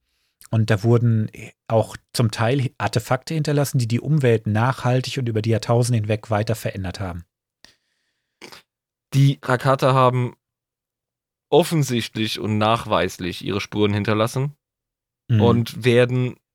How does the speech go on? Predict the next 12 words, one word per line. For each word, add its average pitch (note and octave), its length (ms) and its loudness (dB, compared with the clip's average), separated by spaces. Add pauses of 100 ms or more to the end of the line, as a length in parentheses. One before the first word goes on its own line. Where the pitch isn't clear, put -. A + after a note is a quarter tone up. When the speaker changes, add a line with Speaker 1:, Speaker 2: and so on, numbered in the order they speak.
(200)
Speaker 2:
aktiv A#2 540 -4
von G#2+ 640 -2 (400)
dem A2+ 160 0
Imperium G#2+ 920 0 (100)
in, G#2+ 400 -2
zu - 140 -8
Zeiten A2 400 -2
der G#2 160 0
frühen A2+ 260 -2
Republik, G2+ 640 -4 (220)
ähm, F#2 680 0 (420)
erforscht. G2 720 0